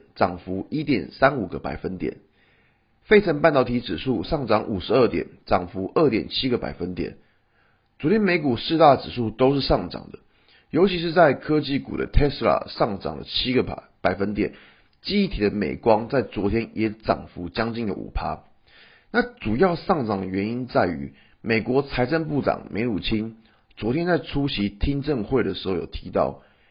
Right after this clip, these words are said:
美国五月新增了两百五十万个就业机会，预计整体的美国经济会在下半年有明显的改善，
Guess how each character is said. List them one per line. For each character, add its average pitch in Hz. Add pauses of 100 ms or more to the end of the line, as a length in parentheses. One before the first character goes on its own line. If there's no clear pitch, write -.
(140)
美 123
国 143
五 117
月 135
新 151
增 135
了 110
两 117
百 131
五 101
十 -
万 120
个 92
就 104
业 95
机 92
会， 90 (440)
预 180
计 151
整 127
体 120
的 101
美 90
国 90
经 110
济 107 (340)
会 185
在 156
下 151
半 127
年 87
有 90
明 98
显 131
的 85
改 -
善， -